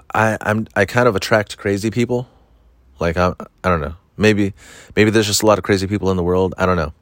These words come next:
I think I have a strain of anti-crazy in me because just in my life, in my personal life, I notice that there's plenty of crazy people that when they're around me just feel more calm.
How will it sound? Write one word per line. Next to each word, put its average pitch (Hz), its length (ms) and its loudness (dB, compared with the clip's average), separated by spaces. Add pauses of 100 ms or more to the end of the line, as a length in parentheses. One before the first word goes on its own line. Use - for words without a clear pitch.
(720)
I 101 80 4
think 131 220 2
I 131 80 4
have 127 180 2
a 117 40 -2
strain 101 400 0
of 90 100 0
anti-crazy 82 920 -2
in 90 180 -2
me 80 280 -6 (200)
because 107 320 2
just 113 240 0
in 117 140 0
my 101 140 4
life, 98 460 0 (120)
in 98 100 -2
my 87 120 0
personal 113 380 0
life, 80 300 -4 (840)
I 120 100 4
notice 127 300 2
that 110 320 4
there's 104 200 2
plenty 104 460 -2
of 90 220 -6
crazy 98 320 -2
people 92 300 -4
that 85 220 -2
when 92 160 0
they're 90 200 4
around 90 240 0
me 90 100 -2
just 82 200 -6
feel 92 180 0
more 82 200 -2
calm. 80 760 -8